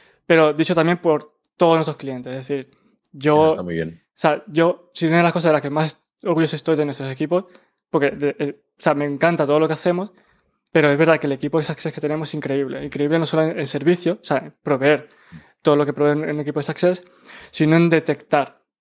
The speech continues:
Speaker 1: Que para mí como Product Manager, para mí es, es como, como oro puro. Son muy, es un equipo muy bueno detectando qué necesitan.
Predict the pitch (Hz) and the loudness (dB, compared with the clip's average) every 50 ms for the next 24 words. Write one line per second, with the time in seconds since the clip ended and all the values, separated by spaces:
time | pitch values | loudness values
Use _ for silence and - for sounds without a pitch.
0 | _ _ _ _ _ - 156 143 143 143 151 170 165 151 165 160 170 165 170 175 | _ _ _ _ _ -2 0 0 0 0 2 2 2 2 2 2 2 2 4 4
1 | 175 180 180 170 143 139 143 147 143 - - _ _ _ _ - 156 143 - - | 2 2 2 0 -2 0 -2 -4 -4 -6 -8 _ _ _ _ -10 -10 -10 -10 -6
2 | - 170 160 156 151 147 147 - 147 143 147 151 151 139 - 151 147 135 131 135 | -6 -2 0 0 0 0 -2 -6 -2 0 2 2 2 0 -2 -4 -4 -4 -6 -8
3 | 143 _ _ _ - - 160 151 156 165 170 170 170 - 214 151 - 170 170 156 | -12 _ _ _ -8 -6 -4 -2 -2 -2 -2 -2 -4 -8 -10 -8 -6 -4 -4 -4
4 | 160 165 165 165 165 165 156 175 175 175 165 156 - 160 135 - - 170 175 180 | -4 -6 -6 -4 -2 0 2 2 2 2 0 -2 -2 -4 -8 -4 0 0 2 2
5 | 165 156 180 - _ _ _ _ _ _ _ _ _ _ _ _ _ _ - - | 2 -2 -4 -6 _ _ _ _ _ _ _ _ _ _ _ _ _ _ 0 2
6 | 170 175 165 - 147 - - 143 - - - _ | 2 2 2 0 -2 -6 -6 -6 -8 -10 -14 _